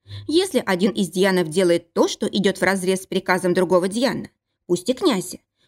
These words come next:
а дело касается всего лишь женщины из Тванки, то сами Дианы и разберутся. Ардаи всё-таки не переставала удивлять эта чисто садийская небрежность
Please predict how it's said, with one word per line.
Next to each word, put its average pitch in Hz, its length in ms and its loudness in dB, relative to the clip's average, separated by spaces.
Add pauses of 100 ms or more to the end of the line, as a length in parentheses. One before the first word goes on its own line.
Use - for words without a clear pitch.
(100)
а 190 120 2
дело 180 260 2
касается 185 560 -2
всего 180 300 0
лишь 180 180 2
женщины 185 420 -2
из 214 80 -6
Тванки, 240 480 -6 (400)
то 302 100 -2
сами 320 320 0
Дианы 202 420 0
и - 140 0
разберутся. 180 680 -2 (500)
Ардаи 220 520 0
всё-таки 185 440 -2
не 175 120 2
переставала 180 600 0
удивлять 185 580 0
эта 196 180 -2
чисто 185 340 -4
садийская 175 540 -2
небрежность 165 720 -2